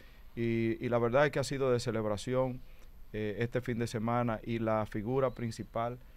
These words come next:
eh, son las damas, y eso ha sido motivo de mucha alegría. La razón por la que dan el paso es porque desde que asumimos el, el gobierno a partir de agosto del dos mil veinte, hemos estado empoderando a los gobiernos locales,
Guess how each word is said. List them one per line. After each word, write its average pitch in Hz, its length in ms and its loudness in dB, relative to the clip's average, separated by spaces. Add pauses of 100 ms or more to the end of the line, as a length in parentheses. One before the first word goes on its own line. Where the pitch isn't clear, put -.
(300)
eh, 107 220 -2
son 120 200 0
las 101 140 0
damas, 90 400 -4
y 101 100 -6
eso 110 460 0
ha 107 60 -4
sido 113 440 -2 (300)
motivo 113 380 0
de 113 60 2
mucha 113 240 -2
alegría. 98 440 -4
La 127 160 0
razón 185 380 0
por 185 120 0
la 165 140 2
que 143 80 -2
dan 147 200 0
el 127 100 -4
paso 120 420 -2
es 123 120 -4
porque 123 520 -8 (160)
desde 131 260 -2
que 135 80 -4
asumimos 165 580 -2
el, 143 280 -4 (600)
el 117 140 -2
gobierno 135 600 4
a 123 40 0
partir 123 380 -2
de 123 80 0
agosto 123 380 0
del 110 100 0
dos 107 120 -2
mil 113 180 -4
veinte, 101 320 -4 (920)
hemos 151 300 2
estado 139 380 2
empoderando 120 840 2 (380)
a 104 40 0
los 104 140 -2
gobiernos 110 460 0
locales, 104 640 -2